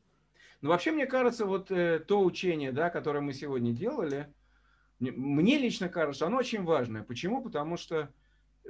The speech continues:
э, ну, я уже, я, я каждый раз это как бы говорю, и вообще, э, уже притча во языце, да, щ-, люди считают, что я такой вот, э, ненавистник жертвоприношений и все прочее.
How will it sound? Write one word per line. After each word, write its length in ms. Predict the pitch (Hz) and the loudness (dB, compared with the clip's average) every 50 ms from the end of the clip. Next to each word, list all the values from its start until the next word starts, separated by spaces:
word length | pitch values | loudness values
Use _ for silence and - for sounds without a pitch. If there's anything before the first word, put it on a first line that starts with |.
| 123 123 - - | -14 -14 -10 -4
э, 200 | 123 135 135 135 131 | -2 0 0 0 2
ну, 80 | 135 | 2
я 160 | 165 220 247 226 | 4 4 4 4
уже, 240 | 185 196 196 175 170 | 4 2 0 2 0
я, 100 | 175 - | -2 -2
я 200 | - 151 165 175 | 0 0 0 2
каждый 300 | - 208 190 160 180 180 | 4 2 0 2 0 0
раз 240 | 175 160 - - - | 0 -2 -4 -8 -14
это 100 | - 123 | -10 -6
как 160 | 147 131 120 | -6 -4 -4
бы 80 | 123 123 | -4 -4
говорю, 580 | 117 131 139 147 156 170 196 202 196 190 180 160 | -2 0 2 2 2 4 4 4 2 2 2 0
и 140 | 113 123 117 | -2 -2 -2
вообще, 340 | 120 127 123 123 - 170 156 127 | -2 -2 -4 -4 -4 -2 0 0
э, 120 | 120 120 | 0 0
уже 220 | 117 110 117 117 123 | -2 -2 -4 -4 -4
притча 340 | 117 160 160 147 - 151 147 | -2 -2 -4 -2 -4 -6 -6
во 120 | 135 147 | -4 -4
языце, 360 | 143 131 147 175 175 175 131 123 | -4 -2 -2 -4 -4 -4 -6 -6
да, 180 | 113 135 143 | -4 -4 -4
щ-, 180 | 131 - - 120 | -4 -6 -8 -8
люди 180 | 131 135 131 120 | -8 -6 -6 -8
считают, 340 | 127 - - 143 143 127 - | -10 -6 -4 -4 -4 -4 -6
что 120 | - 113 | -6 -6
я 100 | 120 123 | -6 -6
такой 240 | - - - 123 120 | -6 -8 -8 -6 -4
вот, 260 | 117 117 113 - - | -4 -4 -6 -6 -8
э, 120 | 113 110 | -8 -6
ненавистник 600 | 110 113 120 123 127 131 139 135 117 - 117 101 | -4 -2 -2 -2 -2 -2 -4 -6 -6 -8 -10 -10
жертвоприношений 920 | 98 117 120 117 - 113 101 120 113 117 120 120 120 - 196 185 160 127 | -6 -6 -6 -6 -6 -10 -10 -8 -6 -6 -6 -6 -6 -8 -8 -6 -6 -6
и 40 | 120 | -8
все 160 | 120 135 135 | -8 -8 -10
прочее. 400 | 135 180 196 190 180 - 170 151 | -8 -6 -6 -6 -6 -8 -12 -12